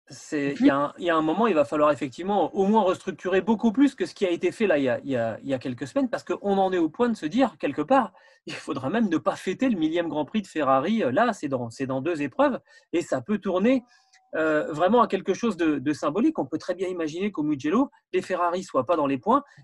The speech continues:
Speaker 1: et que ce soit en plus le Grand Prix où, mathématiquement, Lewis Hamilton peut égaler,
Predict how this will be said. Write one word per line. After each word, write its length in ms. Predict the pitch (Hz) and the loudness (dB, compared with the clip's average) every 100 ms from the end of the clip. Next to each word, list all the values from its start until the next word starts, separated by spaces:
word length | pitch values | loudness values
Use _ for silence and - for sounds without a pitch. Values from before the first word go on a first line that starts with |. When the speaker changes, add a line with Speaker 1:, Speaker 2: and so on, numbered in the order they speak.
| - | -2
Speaker 1:
et 120 | 202 | -2
que 80 | 190 | 0
ce 120 | 190 | -6
soit 180 | - 285 | 0 2
en 120 | 214 | 2
plus 260 | - 277 - | 4 0 2
le 80 | 175 | -2
Grand 160 | 320 | 0
Prix 300 | 294 285 311 - | 2 4 2 4
où, 320 | 233 294 294 - | 6 8 6 0
mathématiquement, 760 | 180 190 175 156 - 233 320 | 0 0 -2 -4 -2 0 0
Lewis 260 | 220 165 180 | -2 -6 -6
Hamilton 400 | 156 156 190 190 | -4 0 2 2
peut 160 | - 180 | 2 0
égaler, 460 | 165 165 220 294 | 4 4 4 2